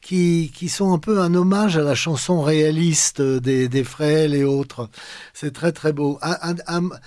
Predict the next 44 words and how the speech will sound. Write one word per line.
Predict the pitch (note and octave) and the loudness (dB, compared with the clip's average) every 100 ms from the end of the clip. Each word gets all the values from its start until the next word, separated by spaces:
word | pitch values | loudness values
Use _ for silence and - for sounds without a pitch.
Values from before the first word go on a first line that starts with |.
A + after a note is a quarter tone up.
| - - - - A3 | -20 -20 -20 -20 -8
une | G#3 | -6
petite | A#3 A#3+ A#3 F#3 | -2 -2 -2 -2
question | G3 - E3+ D3+ | -2 0 -2 -2
quand | B2+ D3 | -4 -4
même. | C#3+ C#3 C3 B2 - _ - | -2 -2 -4 -14 -20 _ -10
Euh, | D#3 D#3 D#3 | -4 0 2
le | D#3 | 0
premier | - G#3 A3 A3 | 0 0 4 2
disque | F3+ G#3 - - | 4 2 2 -2
de | D3+ D3 | 0 0
Gainsbourg, | C#3 D3+ C#3+ F3 F3 | 2 0 2 2 0
qui | - | -2
était | D3 C#3+ | -4 -4
à | |
vingt-cinq | C3 D#3+ D3+ - D#3 | -2 -2 0 -2 0
centimètres, | - C3+ - C#3+ F3+ G#3 - | -2 -6 -2 0 0 -2 -6
comme | C3 C3 | -8 -4
à | |
l'époque, | C3+ C3 F3 F#3 | -2 0 0 0
s'appelait | - C#3+ D3+ C#3 | -2 -4 -2 -2
Du | B2+ | -2
chant | - F#3+ E3 | -2 0 2
à | |
la | C#3+ C#3 | 2 4
une. | F#3+ G3+ C#3 - C#3+ C3 C#3+ | 2 2 -4 -10 -20 -16 -2
Il | E3 | 0
a | E3+ | 2
fait | F#3+ | 0
le | F#3 | -2
texte | - G3+ - E3+ | -2 -4 0 -2
derrière. | D#3 D#3+ D3+ D#3 D3+ C#3 - - - - | 2 2 2 2 2 -2 -6 -20 -20 -8
Ils | C3 | -4
se | - | -2
co-, | D#3 F3+ | 0 2
ils | E3 | 0
se | B2 D#3 | -2 -6
sont | B2 D3+ | -8 -8
connus. | A#2+ D#3 D#3 F#3 A3 A3 | -2 0 2 4 4 2
Comment | E3 E3 | -2 -4
ça | C#3 D3 | -4 -6
s'est | A#2+ D3+ | -6 -4
passé, | D3 - D3+ C#3+ C#3+ C3 | -2 -4 -2 0 0 -4
euh, | A#2+ A#2 A#2 A2 _ _ _ _ _ _ _ | -6 -10 -14 -18 _ _ _ _ _ _ _
euh, | - - - - | -20 -18 -18 -18